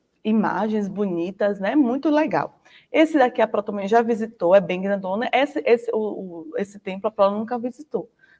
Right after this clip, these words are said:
né? Outro espaço que a Pró trouxe pra gente ver, né? Se eu que-, quero saber de vocês aí, na verdade. Se vocês já foram, já visitaram algum restaurante aqui da nossa cidade, né?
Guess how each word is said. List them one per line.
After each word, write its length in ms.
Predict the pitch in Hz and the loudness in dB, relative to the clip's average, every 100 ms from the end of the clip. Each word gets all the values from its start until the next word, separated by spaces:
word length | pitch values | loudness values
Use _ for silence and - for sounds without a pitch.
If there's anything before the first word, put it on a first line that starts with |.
| - | -6
né? 240 | 185 453 - _ _ _ _ _ _ _ _ _ _ _ _ | -2 -2 -4 _ _ _ _ _ _ _ _ _ _ _ _
Outro 360 | - 247 302 311 | 6 6 8 4
espaço 460 | 320 - 247 254 - | 2 0 0 0 -6
que 80 | |
a 60 | 262 | -4
Pró 160 | 269 262 | -4 -6
trouxe 440 | - 233 240 - | 2 2 2 -4
pra 180 | 240 254 | -8 -6
gente 340 | 233 247 254 | -6 -8 -8
ver, 400 | 202 185 185 208 | -10 -8 -2 -2
né? 120 | 202 | -2
Se 140 | 220 220 | -2 -2
eu 100 | 220 | -4
que-, 300 | - 202 - | -4 -4 -2
quero 220 | 233 302 | -2 -2
saber 320 | 320 226 247 | -2 0 0
de 100 | 302 | 0
vocês 480 | 330 349 - 196 180 | -4 -6 -6 -6 -4
aí, 120 | 180 | -6
na 140 | 180 170 | -4 -8
verdade. 440 | 175 160 170 - | -8 -10 -14 -18
Se 100 | _ | _
vocês 180 | - 180 | -12 -8
já 180 | 175 170 _ | -8 -8 _
foram, 760 | - 254 254 240 226 214 226 220 _ _ | 0 4 6 6 4 0 -6 -10 _ _
já 140 | 196 | -2
visitaram 800 | 185 190 180 - 180 185 233 226 | -2 -4 -8 -4 2 6 6 6
algum 160 | 202 202 | 2 -2
restaurante 800 | 196 185 190 175 165 185 254 240 | -6 -4 -2 -2 -2 -4 -4 -6
aqui 160 | 220 180 | -6 0
da 100 | 175 | 0
nossa 300 | 175 175 - | 0 -8 -16
cidade, 640 | 170 160 165 214 220 190 | -8 -4 2 2 0 -4
né? 260 | 180 247 | -8 -8